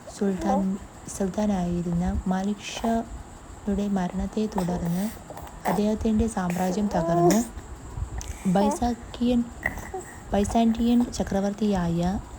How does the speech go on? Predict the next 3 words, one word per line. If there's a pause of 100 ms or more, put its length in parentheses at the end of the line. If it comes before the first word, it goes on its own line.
(280)
അലക്സിയസ്, (1700)
അലക്സിയസ്
ഒന്നാമൻ്റെ,